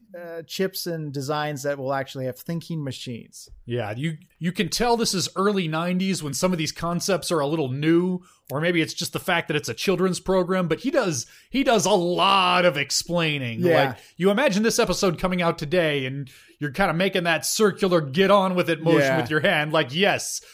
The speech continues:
Speaker 2: we, we all watched the bad Steven Spielberg movie.
Speaker 1: <laughs>
Speaker 2: We know what A I is.
Speaker 1: We
Speaker 2: We,
Speaker 1: kn-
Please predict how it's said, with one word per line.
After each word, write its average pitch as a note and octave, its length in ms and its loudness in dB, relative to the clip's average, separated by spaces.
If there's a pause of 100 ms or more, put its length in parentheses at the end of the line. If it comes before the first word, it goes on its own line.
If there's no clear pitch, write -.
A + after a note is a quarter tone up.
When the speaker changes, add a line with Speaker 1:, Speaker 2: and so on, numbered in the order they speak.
(140)
Speaker 2:
we, F3 300 -2 (140)
we G3 240 0
all A#3 200 6
watched A3 360 0
the A3 80 2
bad G#3 260 4
Steven G3+ 320 0
Spielberg F3+ 520 2
movie. E3 380 6 (120)
Speaker 1:
<laughs> F3+ 120 4
Speaker 2:
We D3 140 2
know A3 180 6
what A#3+ 240 2
A A3 200 4
I F#3 240 4
is. E3+ 360 2
Speaker 1:
We E3 120 0
Speaker 2:
We, D#3+ 80 0
Speaker 1:
kn- F3 160 -6